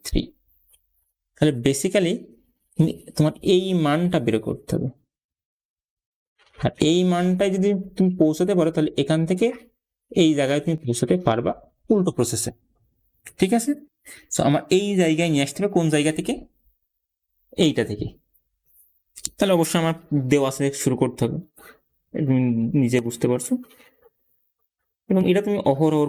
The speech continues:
করে আসছো, তোমার বইয়ে সেম এক্সাম্পল আছে। So x to the power four plus x to the power minus four equal one one nine। এখন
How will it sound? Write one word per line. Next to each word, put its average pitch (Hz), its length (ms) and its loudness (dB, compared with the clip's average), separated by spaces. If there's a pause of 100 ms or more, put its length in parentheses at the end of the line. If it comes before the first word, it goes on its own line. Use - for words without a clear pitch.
করে 117 200 2
আসছো, - 260 -8
তোমার 180 180 2 (100)
বইয়ে 120 220 4 (440)
সেম 131 200 2
এক্সাম্পল 127 320 0 (100)
আছে। - 160 -4 (1200)
So - 60 -2 (300)
x - 20 -14 (120)
to 156 120 2
the 156 120 2
power 160 160 0 (100)
four 156 160 0 (500)
plus 165 260 0 (2500)
x - 0 - (120)
to 156 100 0
the 147 120 0
power 160 140 0 (160)
minus 127 360 0 (120)
four 170 220 2
equal 165 300 -2 (500)
one 143 120 0 (280)
one 165 100 0 (420)
nine। 123 200 -4 (1500)
এখন 180 180 -2